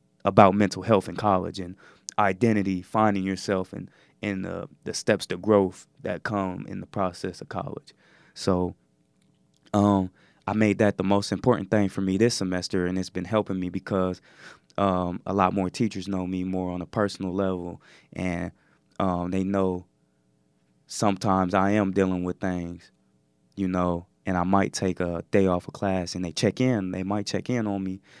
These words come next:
when they see me in class, just sitting, not being as interactive as I, as I'm usually am, because I'm usually in class the person people laughing at just because I'm just being me. I,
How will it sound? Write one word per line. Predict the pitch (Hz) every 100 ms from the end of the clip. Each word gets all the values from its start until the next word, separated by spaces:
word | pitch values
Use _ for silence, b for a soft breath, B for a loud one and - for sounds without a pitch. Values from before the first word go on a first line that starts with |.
| b
when | 95
they | 92
see | - 123
me | 110 98
in | 117 117
class, | - 98 92 87
just | 95 85 -
sitting, | 117 95 90 98
not | 101 -
being | 107 98 95
as | 90
interactive | - 104 95 98 95 95 92
as | 95
I, | 95 92 101 - b -
as | 92
I'm | 90
usually | 104 120 95 92
am, | 90 92 -
because | - - - - _ b b b b -
I'm | 123
usually | 98 92 92 92
in | 90
class | 95 90 87
the | 87
person | - 98 92 92 87 85 B B B B _ _
people | - 110 92
laughing | 104 110 95 95
at | 92 85
just | 101 98
because | 92 113 92 95
I'm | 113
just | 92 87
being | 90 92 92
me. | 107 120 90
I, | 92 95